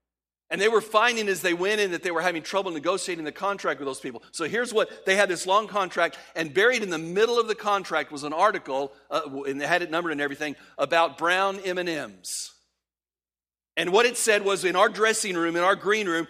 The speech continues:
we want a bowl of M and M's, but no brown M and M's." Well, if y'all, anybody buy M and M's, you know there's a bunch of brown ones in there, so somebody's gonna have to take 'em out. So you think, "What a bunch of divas. What's up with that?" Here's what they found out.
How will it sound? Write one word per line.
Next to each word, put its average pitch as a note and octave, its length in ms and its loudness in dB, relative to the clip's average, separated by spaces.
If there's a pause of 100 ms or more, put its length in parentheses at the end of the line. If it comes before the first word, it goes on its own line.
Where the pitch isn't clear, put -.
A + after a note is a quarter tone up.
(140)
we F3+ 140 0
want G3+ 200 2
a E3 60 0
bowl G3 320 4
of F#3+ 100 0
M G3 120 4
and F#3+ 120 0
M's, A#2+ 480 -4 (160)
but D3+ 200 0
no F3+ 580 2
brown D3+ 440 -2
M C#3+ 180 -8
and B2 100 -10
M's." F2+ 540 -14 (920)
Well, C3 160 -2
if C3 120 -10
y'all, D3+ 400 -2
anybody C3+ 360 -4
buy C#3 260 -2
M C3 120 -8
and B2+ 80 -8
M's, B2+ 200 -8
you A#2 60 -12
know B2+ 140 -6
there's A2 160 -10
a A2+ 40 -16
bunch B2 180 -12
of A2+ 60 -16
brown B2+ 200 -6
ones A2+ 160 -14
in G#2 100 -14
there, G#2+ 140 -12
so - 100 -10
somebody's C#3+ 300 -8
gonna B2 80 -10
have A#2+ 100 -14
to C#3 80 -10
take B2 60 -10
'em C3 60 -6
out. C3 120 -2
So D3+ 100 -10
you C#3 100 -6
think, - 40 -20 (180)
"What F#3 140 0
a A3+ 60 -2
bunch A3+ 240 0
of A3 100 -8
divas. G3+ 720 -4 (520)
What's G3 200 -2
up G#3+ 160 0
with F#3+ 180 -2
that?" G3+ 280 4 (140)
Here's A#3+ 220 -4
what A#3+ 160 0
they G3+ 120 0
found F3+ 400 0
out. E3 300 2